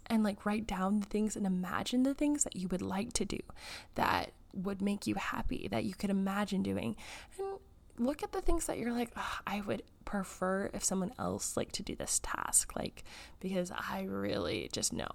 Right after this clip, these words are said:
I'm not gonna be into that." All of that's gonna open up so much for you. And imagining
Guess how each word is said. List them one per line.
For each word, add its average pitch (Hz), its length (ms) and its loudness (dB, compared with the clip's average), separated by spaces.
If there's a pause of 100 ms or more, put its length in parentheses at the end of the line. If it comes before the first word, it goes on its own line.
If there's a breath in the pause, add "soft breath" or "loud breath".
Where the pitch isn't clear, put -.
I'm 65 320 -2
not - 280 -2
gonna - 180 -2
be - 160 -2
into - 200 -2
that." - 260 0 (1600 loud breath)
All 208 220 4
of 302 140 0
that's - 340 2
gonna - 240 2
open 185 300 0
up - 300 -4 (380 loud breath)
so - 380 6
much - 240 -2
for - 340 -4
you. - 260 -10 (500 loud breath)
And 226 120 4
imagining 220 1080 4